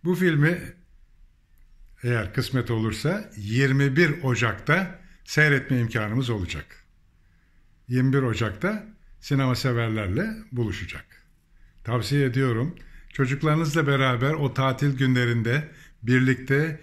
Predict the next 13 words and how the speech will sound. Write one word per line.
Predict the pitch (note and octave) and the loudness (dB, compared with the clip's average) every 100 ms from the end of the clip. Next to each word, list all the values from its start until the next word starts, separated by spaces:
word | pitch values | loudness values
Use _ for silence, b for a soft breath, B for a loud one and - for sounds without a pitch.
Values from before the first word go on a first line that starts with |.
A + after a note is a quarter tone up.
| B C3+ | B -2
izleyebileceğiniz, | B2+ B2 C3 B2+ A#2+ A#2+ A#2 A#2+ A2+ C3+ D3 - b b - | 0 2 2 2 2 2 2 0 2 0 -2 -10 b b -12
hakikaten | F3+ G3+ F#3+ D#3 D#3 F3 G3 B B - | -8 -4 0 0 0 -2 -2 B B -8
o | F#3 | -2
yavrularımızın, | F#3+ D#3 C#3+ C#3 C#3 C#3 C#3 C3 D3 | 2 4 4 4 4 4 2 2 0
o | B2+ A#2+ | 0 2
biricik | G3 A3 C3+ B2+ - | 2 4 2 0 -4
yavrularınızın | A#2+ B2 A#2+ A2+ A#2 A2 A2+ G#2+ F3+ G3 B B B B - | -2 0 0 0 0 0 0 2 0 -2 B B B B -12
zevkle | G2+ A#2+ G#3+ A3 F3 | -2 4 4 2 2
izleyeceği | C#3 A2+ B2+ B2 A#2 E3 D#3+ | 2 2 2 2 2 0 0
bir | D3 | -2
film | - C#3 B2 | 0 0 0
meydana | G#2+ F#2 E2 | -2 -4 -6
getirdik. | D2+ D2+ D#2+ - - - - | -8 -12 -12 -16 -20 -20 -20